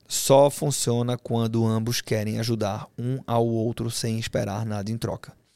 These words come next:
Se os dois lados de um casal agirem assim, ficarão agradavelmente surpresos. Esses pequenos conselhos são mais fáceis de dar do que de seguir. Costumo ter dificuldade para distinguir as altas expectativas da motivação.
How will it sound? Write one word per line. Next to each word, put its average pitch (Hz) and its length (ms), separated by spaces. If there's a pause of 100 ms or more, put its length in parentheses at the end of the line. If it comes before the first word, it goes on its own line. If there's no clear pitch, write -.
(500)
Se - 160
os 113 140
dois 160 340
lados 151 520
de 151 80
um 156 100
casal 117 440
agirem 110 380
assim, 117 320
ficarão 117 540
agradavelmente 117 680
surpresos. - 640 (560)
Esses 180 360
pequenos 185 380
conselhos 135 540
são 135 120
mais 135 200
fáceis 147 360
de 143 100
dar 127 200
do 175 80
que 196 120
de 190 60
seguir. 196 320 (1300)
Costumo 196 460
ter 180 160
dificuldade 131 520
para 131 220
distinguir 127 720 (100)
as 113 220
altas 170 280
expectativas 143 840
da 120 140
motivação. 131 580